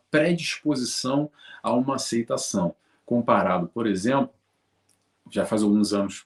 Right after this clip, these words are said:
que eu vivi na Inglaterra, mas vivi, alguns anos eu vivi lá e também frequentava e, enfim, trabalhava no centro espírita, aonde eram noventa por cento, oitenta e cinco por cento de brasileiros que residem lá, que vivem lá,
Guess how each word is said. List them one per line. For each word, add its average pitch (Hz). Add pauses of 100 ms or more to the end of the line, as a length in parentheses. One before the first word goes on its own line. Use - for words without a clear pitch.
que -
eu 87
vivi 90
na 98
Inglaterra, 113
mas 98
vivi, 101
alguns 110
anos 104
eu 104
vivi 117
lá 143
e 165
também 131
frequentava 143
e, 95
enfim, 87
trabalhava 98
no 107
centro 104
espírita, - (640)
aonde 131
eram 123 (280)
noventa 127
por -
cento, 98 (720)
oitenta 117
e 101
cinco -
por -
cento 87
de 92
brasileiros 113 (400)
que -
residem 90
lá, 98
que 95
vivem 87
lá, 95